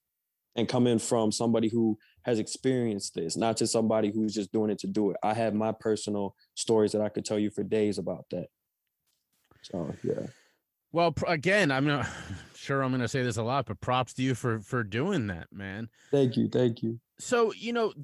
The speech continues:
Speaker 2: I, I had a guest on, on this show not long ago who, uh, was, was talking about for her as, as a woman of color,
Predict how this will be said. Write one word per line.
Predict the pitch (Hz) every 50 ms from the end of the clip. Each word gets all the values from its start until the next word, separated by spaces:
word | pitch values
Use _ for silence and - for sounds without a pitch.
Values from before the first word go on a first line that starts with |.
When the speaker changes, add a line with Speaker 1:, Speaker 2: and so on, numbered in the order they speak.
| - 123
Speaker 2:
I, | 175 - - 190
I | 196
had | 196 254 240
a | 208
guest | 156 120 175 180 190 175 - -
on, | 180 165 165 165 - -
on | 151 156 156 156
this | 156 160 151
show | - - - 165 151 147
not | 143 147 143 139 110
long | 143 139 139 139 139 139
ago | 135 127 110 120 127 120 123 123 104 101 123 -
who, | - 147 143 139 135 131 127 127 120 _ _ _ -
uh, | 127 127 127 123 120 120 120 113 - _ _
was, | 139 139 127 - -
was | - 139 127 -
talking | - - 175 175 185 170 - 170
about | 175 160 156 143 127 104 - - -
for | 139 131
her | 123 - - 165 165 160 143 131 -
as, | 123 127 123 113
as | - - 131 135 123
a | 139 131
woman | 123 120 135 143 143 135
of | 123 113 - -
color, | - - 135 131 127 120 113 110